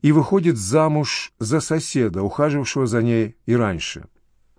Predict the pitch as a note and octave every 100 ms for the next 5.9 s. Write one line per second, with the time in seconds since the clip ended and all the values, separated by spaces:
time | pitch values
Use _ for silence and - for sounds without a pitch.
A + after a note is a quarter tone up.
0 | _ _ _ _ _ _ _ _ _ -
1 | - - - - - F#3 F#3 A3 F3+ E3+
2 | E3 F3 - D#3+ F3+ F#3+ C3 - G#2+ D3+
3 | E3 - D#3+ D3 C3 C#3 - D3+ C#3+ A#2
4 | C#3 - C3 A#2 A#2+ A#2 F3 E3+ C3 C#3
5 | A2+ A#2 C#3+ C#3 B2 F2 F2 D#2